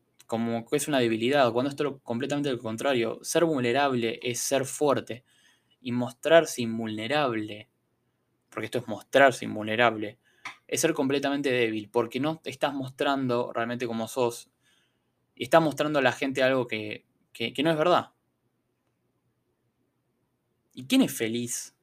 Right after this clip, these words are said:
con algo y con cómo se muestra al, al otro como no es?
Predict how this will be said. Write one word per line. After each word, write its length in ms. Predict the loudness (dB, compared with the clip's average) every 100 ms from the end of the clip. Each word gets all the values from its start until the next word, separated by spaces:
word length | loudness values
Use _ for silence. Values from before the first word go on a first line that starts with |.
| _
con 180 | -4 2
algo 460 | 4 2 0 -4 -10 _ _ _ _ _ _ _ _ _ _ _ _ _
y 140 | -18 -8
con 500 | -4 -2 -4 -8 -12 _
cómo 260 | -6 -4 -4
se 140 | -4
muestra 460 | -2 -2 0 2 4
al, 260 | 2 0 0
al 180 | 0
otro 520 | 0 -2 -4 -6 -6 -12 _ _ _ _ _
como 260 | -4 -2 -2
no 180 | -2 -2
es? 340 | -6 -12